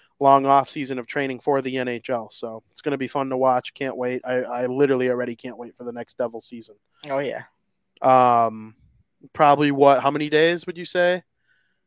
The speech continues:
Speaker 1: Hundred and eighty,
Speaker 2: Uh,
Speaker 1: hundred and ninety?
Speaker 2: No,
Speaker 1: Something like that.
Speaker 2: less than that.
Speaker 1: You think
Speaker 2: Less
Speaker 1: less than that, probably?
Speaker 2: Well, five, it's five, it's five months away, less than five months, and five times thirty is one fifty.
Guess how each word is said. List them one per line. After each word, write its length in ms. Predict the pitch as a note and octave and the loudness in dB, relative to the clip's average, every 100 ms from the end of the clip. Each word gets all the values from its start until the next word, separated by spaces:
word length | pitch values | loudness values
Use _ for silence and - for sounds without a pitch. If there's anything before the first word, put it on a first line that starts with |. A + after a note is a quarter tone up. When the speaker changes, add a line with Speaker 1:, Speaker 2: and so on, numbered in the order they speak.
| _ _ _ _ _ _ C3+ - | _ _ _ _ _ _ -16 -14
Speaker 1:
Hundred 340 | - C#3+ C#3+ C#3+ | -4 -2 0 0
and 100 | C3+ | 0
eighty, 360 | C3+ D3+ F3 | 0 -2 -4
Speaker 2:
Uh, 40 | E3 - - - | -6 -14 -18 -8
Speaker 1:
hundred 220 | D3 C#3+ | -6 -6
and 80 | C#3 | -4
ninety? 480 | B2+ C3+ D#3 F3+ F3 _ _ _ _ _ _ _ _ _ _ _ - | -4 -4 -4 -6 -8 _ _ _ _ _ _ _ _ _ _ _ -20
Speaker 2:
No, 240 | D3 C3+ | -12 -4
Speaker 1:
Something 200 | C3 C3+ | -2 -2
like 120 | B2+ C3 | -2 -4
that. 200 | B2 A2+ | -4 -2
Speaker 2:
less 180 | D3 - | -2 -4
than 220 | C3+ B2+ | -10 -10
that. 260 | B2+ B2+ - _ _ - | -8 -8 -10 _ _ -10
Speaker 1:
You 120 | D3+ | -4
think 160 | E3 D3+ | 0 4
Speaker 2:
Less 80 | D3 | 4
Speaker 1:
less 140 | - | 2
than 120 | E3 | -2
that, 180 | E3 D#3+ | 0 2
probably? 440 | E3+ E3 F3 F3+ - _ - | 4 4 4 -2 -8 _ -2
Speaker 2:
Well, 140 | D#3+ D3 | 0 2
five, 460 | - E3 G3 E3+ - | 6 6 6 2 -6
it's 280 | D#3+ - - | -8 -6 -10
five, 420 | - - F3+ F3 E3 | -4 4 6 6 0
it's 220 | - - | -6 -10
five 460 | _ F#3+ G#3 A3+ | _ 8 8 6
months 280 | G3+ G3 - | 0 -4 -2
away, 260 | D#3 D#3+ C3 | 0 0 0
less 280 | C3+ D#3 - | 0 -2 -4
than 180 | C#3 | -14
five 280 | - B2+ B2+ | -8 -6 -6
months, 360 | B2+ B2 B2+ - | -8 -12 -14 -18
and 140 | C#3+ C3+ | -18 -4
five 300 | - D#3 D#3 | 0 0 -2
times 280 | D#3 C3+ - | -6 -8 -6
thirty 280 | D3+ D3 | -4 -4
is 120 | C3 C#3+ | -8 -10
one 200 | C3+ B2+ | -12 -10
fifty. 540 | - D3 - C#3 | -8 -8 -8 -16